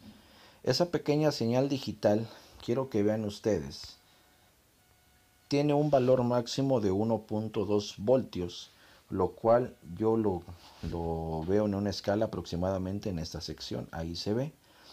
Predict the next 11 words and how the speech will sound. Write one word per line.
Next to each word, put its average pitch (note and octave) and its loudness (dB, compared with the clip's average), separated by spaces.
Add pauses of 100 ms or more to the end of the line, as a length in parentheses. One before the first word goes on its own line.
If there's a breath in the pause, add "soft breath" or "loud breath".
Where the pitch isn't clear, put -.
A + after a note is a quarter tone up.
(120)
es - -4
el A#2+ -2
valor G#2+ 2
máximo. G#2+ -2 (440 soft breath)
Si - -2
yo G#3 2
pongo G3+ 2
un F#3+ -2
foquito D#3+ 0 (100)
luz C3 0
led G#2 2